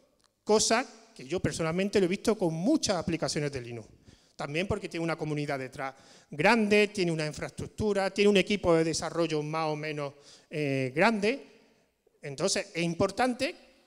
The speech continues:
que la opción que yo coja y que mantenga durante todo este año tiene que ser porque un desarrollo activo,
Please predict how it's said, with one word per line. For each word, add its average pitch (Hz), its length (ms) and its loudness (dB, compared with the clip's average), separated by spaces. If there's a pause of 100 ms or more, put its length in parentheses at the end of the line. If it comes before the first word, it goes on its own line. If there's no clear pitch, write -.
(120)
que 170 140 -4
la 151 100 2
opción 220 300 -2
que 160 100 -10
yo 170 160 -4
coja 240 460 0
y 226 80 0
que 220 120 0
mantenga 202 480 2
durante 180 300 -2
todo 185 160 -2
este 208 220 -2
año 247 340 0 (640)
tiene 170 240 -6
que 180 100 -12
ser - 180 -8
porque 233 200 -6
un 214 80 -2
desarrollo 139 400 -2
activo, 233 360 0